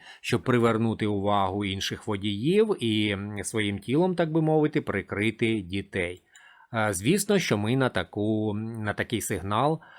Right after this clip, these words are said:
повинні реагувати, зробити все від нас залежне, щоб діти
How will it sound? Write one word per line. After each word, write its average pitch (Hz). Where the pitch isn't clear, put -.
повинні 107
реагувати, 95
зробити 104
все 95
від 87
нас 92
залежне, 156
щоб 95
діти 156